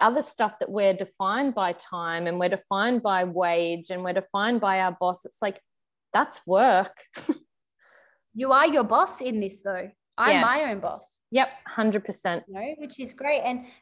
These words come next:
Speaker 2: for me, a, a saying I love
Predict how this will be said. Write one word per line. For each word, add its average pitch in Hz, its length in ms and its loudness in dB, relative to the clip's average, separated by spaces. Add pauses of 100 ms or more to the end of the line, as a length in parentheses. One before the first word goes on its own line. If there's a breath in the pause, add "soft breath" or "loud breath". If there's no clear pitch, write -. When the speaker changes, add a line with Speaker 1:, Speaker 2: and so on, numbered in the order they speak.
Speaker 2:
for 269 80 -8
me, 262 600 -8 (260 loud breath)
a, 226 160 0 (200)
a 220 120 -4
saying 240 380 -4
I 202 160 -2
love 208 800 0